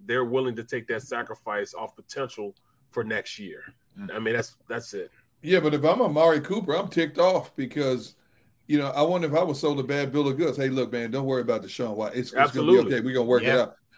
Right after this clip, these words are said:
Speaker 3: I'm Amari Cooper, you know, and, and I look at that roster, and if I can help that roster get,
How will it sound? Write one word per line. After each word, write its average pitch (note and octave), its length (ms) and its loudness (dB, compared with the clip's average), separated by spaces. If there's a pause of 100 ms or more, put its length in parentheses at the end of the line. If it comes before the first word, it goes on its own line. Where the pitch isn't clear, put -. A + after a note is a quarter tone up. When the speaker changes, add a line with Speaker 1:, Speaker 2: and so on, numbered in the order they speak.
(120)
Speaker 3:
I'm G#3+ 140 6
Amari D#3+ 400 6
Cooper, D#3 500 -2 (220)
you C#3+ 80 2
know, C#3+ 260 -2 (240)
and, D#3 160 -2
and D#3 160 4
I G3+ 80 6
look G3 220 2
at D#3 80 -4
that D#3+ 160 6
roster, D3+ 720 0
and C3+ 120 -2
if C3+ 140 0
I G3 140 4
can E3+ 100 -6
help E3 200 4
that D3+ 120 2
roster D3+ 480 0
get, D3+ 300 0